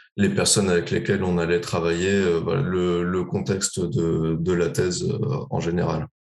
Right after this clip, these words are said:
Euh, parce qu'il y a, il y a une question qui, qui est très importante. Je, bah, je, je pense qu'on n'y pense pas forcément, euh, de base, mais, euh, c'est que,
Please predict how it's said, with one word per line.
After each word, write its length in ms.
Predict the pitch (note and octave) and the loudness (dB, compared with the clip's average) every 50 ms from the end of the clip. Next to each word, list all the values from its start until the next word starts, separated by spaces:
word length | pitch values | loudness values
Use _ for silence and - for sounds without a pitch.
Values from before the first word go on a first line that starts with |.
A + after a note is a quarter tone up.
| _ _ _ _ - - - - - _ _ _ _ _ - | _ _ _ _ -20 -20 -20 -20 -20 _ _ _ _ _ -4
Euh, 160 | - G2+ G2 | -2 -2 0
parce 220 | G2 - G2 F#2 - | 0 0 0 0 2
qu'il 320 | - G#2+ F#2+ E2 - F#2+ | 2 2 0 2 0 0
y 40 | G2 | 0
a, 240 | F#2 - - - - - | 0 0 -2 -4 -4 -2
il 80 | G#2 | 0
y 20 | G2+ | 2
a 40 | |
une 160 | G#2 G#2 G2+ G2 | 2 2 2 0
question 400 | G2+ G2 G2 - - A2+ A2 G#2+ | 0 -2 -2 -2 0 -2 -2 -2
qui, 600 | G#2+ - - F2+ F2 E2+ E2+ E2+ E2 E2 E2 - | -2 -6 -4 -4 -2 -2 -2 -2 -2 -2 -4 -4
qui 140 | - - | -2 -2
est 60 | G2 - | -2 -2
très 240 | - - G2 F#2+ | -2 -2 -2 0
importante. 520 | F#2 F2+ F2 - C3 - - G#2+ G#2+ G2+ - | -2 -2 -2 -2 -4 -2 -2 -2 -2 -2 -4
Je, 760 | - - F#2+ F#2+ F#2 F2 F2 F2 - A1 A1+ G1+ - - - - - _ - | -6 -4 -2 0 2 2 2 2 2 0 0 -2 -2 -2 -4 -6 -8 _ -4
bah, 140 | - - | -2 -2
je, 100 | - - - - _ - - | -2 -2 -4 -10 _ -14 -6
je 120 | - - - | -6 -4 -2
pense 220 | - G2+ G2+ G2 | 0 0 0 2
qu'on 140 | - G#2+ F#2+ | 0 0 2
n'y 140 | F2+ F2 E2+ | 2 0 0
pense 260 | - - F2 - - | 0 -2 -2 0 0
pas 120 | G2+ G2+ | -2 -2
forcément, 680 | G2+ - G2 F#2+ - - G2 F#2+ F#2+ F#2+ F#2+ F2+ E2+ | 0 -2 -2 -2 0 0 0 0 0 0 0 0 0
euh, 320 | E2 D#2+ E2 E2 E2+ E2 E2 | 2 2 2 2 0 0 0
de 160 | E2 F2 F2 | 0 -2 0
base, 420 | E2+ F#2+ G2+ A2+ A2 - - - - _ _ _ _ _ _ _ _ _ _ _ | 0 2 0 0 0 -2 -6 -8 -10 _ _ _ _ _ _ _ _ _ _ _
mais, 120 | - G2+ F#2 | -4 -2 0
euh, 720 | F#2 F#2 F2+ F2 E2+ E2 E2 E2 D#2+ E2 - - - - | 0 2 2 2 2 2 2 2 0 0 0 -2 -2 -2
c'est 280 | - - - - - - | -2 -2 -2 -2 -4 -4
que, 380 | - G2+ G2+ G2 - - - | 0 0 2 2 0 -2 -6